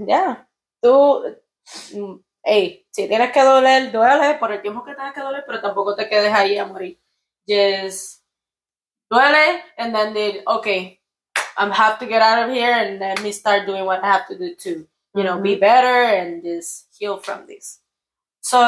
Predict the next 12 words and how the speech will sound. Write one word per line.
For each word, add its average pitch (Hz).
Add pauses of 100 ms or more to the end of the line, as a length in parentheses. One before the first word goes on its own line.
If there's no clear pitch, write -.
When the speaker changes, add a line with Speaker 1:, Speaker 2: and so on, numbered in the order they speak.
(580)
Speaker 1:
relaciones 233
de 302
pareja 311
son, 269 (180)
like, 247
one 240
of, 285 (600)
son 381 (440)
de 494
las 440
más 427
difíciles, 381